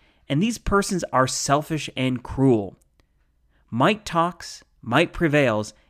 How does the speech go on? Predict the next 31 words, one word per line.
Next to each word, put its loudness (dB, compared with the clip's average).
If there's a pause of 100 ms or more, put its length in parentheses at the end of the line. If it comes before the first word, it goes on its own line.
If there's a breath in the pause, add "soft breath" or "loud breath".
(120)
and 0
no 6
effort 0
is -2
made -2
even -4
to 0
find -2
excuses -4
that -2
could -6
put -2
a -2
better 2
face -2
on -4
the -6
acts -6
of -6
violence 2
that -12
take -10
place," -12 (580)
end -2
quote. -10 (2000)
His -2
statement 2
took -4
on 0
more 6
weight 0